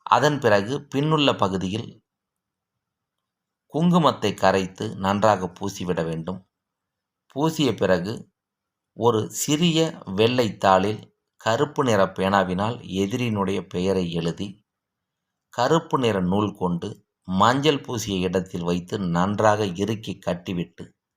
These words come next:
அதன் மீது லேசாக மஞ்சள் குங்குமம் வைக்க வேண்டும். இவ்வாறு வைத்து முடித்த பிறகு, நூற்றி எட்டு எருக்கம் பூக்களை கொண்டு வந்து, இடையில் மட்டும் ஒரு ஆடையை,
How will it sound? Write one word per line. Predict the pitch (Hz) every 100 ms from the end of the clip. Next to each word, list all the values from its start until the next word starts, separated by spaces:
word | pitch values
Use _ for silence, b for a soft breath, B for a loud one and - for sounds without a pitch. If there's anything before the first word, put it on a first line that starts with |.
| _ _ _ _ _
அதன் | 104 120 135
மீது | 117 98 107 - _ _
லேசாக | 101 107 127 - 113 98 98 - - 92
மஞ்சள் | 101 117 120 107
குங்குமம் | 107 98 95 92
வைக்க | 87 87 92
வேண்டும். | 85 82 87 98 - _ _ _ _ _ _ _ _ _ _
இவ்வாறு | 127 120 123 135
வைத்து | 127 110 120 117
முடித்த | 98 98 98 98
பிறகு, | 87 82 87 - _ _ _ _ _ _ _ _ _
நூற்றி | 104 110 160 170 160 131
எட்டு | 104 - 131 139 98
எருக்கம் | 104 131 139 139 107
பூக்களை | 104 95 101 95
கொண்டு | 92 92 90
வந்து, | 85 85 82 95 - _ _ _ _ _ _ _ _ _ _ _ _ _ _ _
இடையில் | 107 131 160 151 110
மட்டும் | 113 113 147 -
ஒரு | 107 101 95
ஆடையை, | 98 101 92